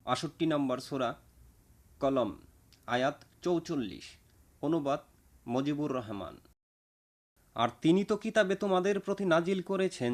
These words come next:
যে, যখন তোমরা শুনবে আল্লাহর আয়াতসমূহ অস্বীকার করা হচ্ছে এবং সেগুলো নিয়ে উপহাস করা হচ্ছে, তাহলে তোমরা তাদের সাথে বসবে না, যতক্ষণ না তারা অন্য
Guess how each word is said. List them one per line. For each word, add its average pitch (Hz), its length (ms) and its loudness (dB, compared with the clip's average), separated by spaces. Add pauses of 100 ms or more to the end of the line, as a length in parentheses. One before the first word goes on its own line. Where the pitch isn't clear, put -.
যে, 117 140 4 (640)
যখন 139 460 4
তোমরা 185 380 2
শুনবে 139 500 0
আল্লাহর 135 600 2
আয়াতসমূহ 156 880 0 (200)
অস্বীকার 139 540 -2
করা 120 240 -2
হচ্ছে 104 440 -10 (180)
এবং 135 260 0 (100)
সেগুলো 127 440 -4
নিয়ে 139 260 0
উপহাস 170 520 -6
করা 123 260 -4
হচ্ছে, - 440 -12 (1400)
তাহলে 165 300 4
তোমরা 165 400 2
তাদের 131 380 0
সাথে 147 280 -6
বসবে 127 440 -4
না, 82 120 -12 (640)
যতক্ষণ 135 680 -2
না 123 160 2
তারা 110 260 -2
অন্য 170 320 -2